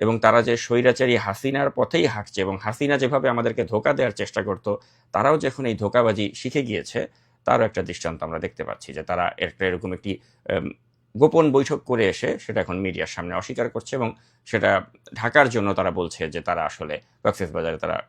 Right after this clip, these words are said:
ঘুরতে গিয়েছিল, মজা করতে গিয়েছিল। তো এখন আপনারা নিশ্চয়ই ভালো করে জানেন, প্রিয় দর্শক, যে আজকে যখন জাতির উদ্দেশ্যে ডক্টর মোহাম্মদ ইউনূস তিনি জুলাই ঘোষণাপত্র পাঠ করবেন বা আমাদের এই যে একটা জুলাই আন্দোলনের বর্ষপূর্তি, এই ধরনের একটা গুরুত্বপূর্ণ দিনে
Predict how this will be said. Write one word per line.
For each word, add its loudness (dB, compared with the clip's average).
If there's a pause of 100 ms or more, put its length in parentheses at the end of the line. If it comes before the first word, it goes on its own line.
ঘুরতে -4
গিয়েছিল, -10 (180)
মজা 0
করতে -12
গিয়েছিল। -14 (600)
তো -2
এখন 0 (480)
আপনারা -2
নিশ্চয়ই 0
ভালো 4
করে 2
জানেন, 0
প্রিয় -4
দর্শক, -4
যে 0
আজকে -4 (640)
যখন -2 (580)
জাতির 2
উদ্দেশ্যে 0 (420)
ডক্টর -4
মোহাম্মদ 0
ইউনূস 0
তিনি -4
জুলাই 2
ঘোষণাপত্র -4 (500)
পাঠ 4 (120)
করবেন 2 (380)
বা 4
আমাদের 4
এই 4
যে 6
একটা 0 (120)
জুলাই 6
আন্দোলনের -2
বর্ষপূর্তি, -4
এই 2
ধরনের -2
একটা -4 (100)
গুরুত্বপূর্ণ -2 (140)
দিনে 0